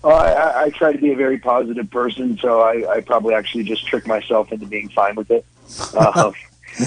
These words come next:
Speaker 1: you know, the, the, the wins against the private schools are that much sweeter.
Speaker 2: Yeah.
Speaker 1: Um, you know, through, throughout my coaching career, it's, it's amazing how many of those special wins, yeah, those, those were against the private schools, and, and you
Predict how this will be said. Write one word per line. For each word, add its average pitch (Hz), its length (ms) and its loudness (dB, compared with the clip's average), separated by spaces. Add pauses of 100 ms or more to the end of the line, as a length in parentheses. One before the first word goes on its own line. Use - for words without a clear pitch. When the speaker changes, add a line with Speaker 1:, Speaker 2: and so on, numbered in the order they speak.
Speaker 1:
you 117 140 2
know, 120 160 2
the, 120 320 2
the, 113 300 0
the 123 100 0
wins 135 300 2
against 135 320 0
the 127 80 -2
private 131 380 2
schools 135 440 0
are 123 480 0
that 120 220 2
much 127 280 -4
sweeter. 127 360 -2 (480)
Speaker 2:
Yeah. 120 380 2
Speaker 1:
Um, 101 180 -6
you 110 260 -6
know, 107 140 2
through, 120 260 2
throughout 120 300 2
my 117 140 0
coaching 117 420 -2
career, 110 500 0 (400)
it's, 110 320 0 (240)
it's 107 240 -2
amazing 117 540 0
how 113 120 2
many 113 280 0
of 110 80 2
those 107 260 0
special 113 460 2
wins, 110 500 0
yeah, 110 220 2
those, 101 360 -2
those 101 220 -4
were 107 140 2
against 110 260 -4
the 101 80 -2
private 120 380 2
schools, 98 320 -2
and, 98 160 -6 (420)
and 117 140 2
you 110 100 2